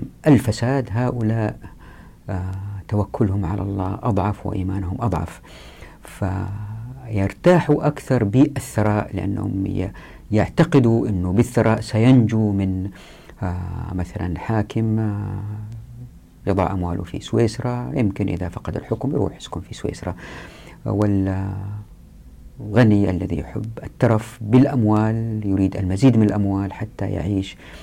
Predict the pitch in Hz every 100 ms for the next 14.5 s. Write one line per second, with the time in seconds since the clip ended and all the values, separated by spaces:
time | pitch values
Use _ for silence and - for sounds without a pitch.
0 | - - - - 90 87 90 95 90 90
1 | - 90 - 95 107 107 - 104 90 -
2 | 92 85 90 107 107 - - - - -
3 | 87 78 - - 76 - - 110 104 -
4 | 120 120 90 98 90 87 87 - - -
5 | - - - 143 151 160 - - 147 120
6 | 107 110 120 117 113 - 117 - - 127
7 | 120 - - 98 95 - 104 139 120 123
8 | 127 135 135 - - - - 98 90 90
9 | 90 90 - - - - - 123 113 101
10 | - - - - 101 90 90 101 95 92
11 | 87 90 80 - - 131 113 101 104 113
12 | 113 110 95 90 90 90 - - 110 -
13 | 107 107 110 107 87 87 - - 92 85
14 | 82 82 104 -